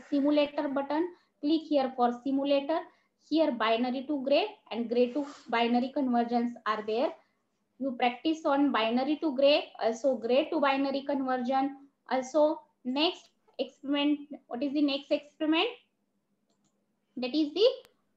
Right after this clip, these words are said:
A L U, okay, various arithmetic circuit. In that, you click on simulator button,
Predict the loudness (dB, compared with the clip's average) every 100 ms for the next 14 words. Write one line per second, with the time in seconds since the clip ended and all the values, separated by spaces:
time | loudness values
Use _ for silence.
0 | _ 2 4 4 2 0 -4 -6 -2 -2
1 | 0 2 4 2 2 2 0 0 -2 -2
2 | -6 -4 -4 -4 2 2 0 -10 _ _
3 | _ -4 0 2 2 2 -4 -20 _ _
4 | _ _ _ _ -8 -2 0 0 2 2
5 | 0 -2 0 2 0 0 0 -2 0 -2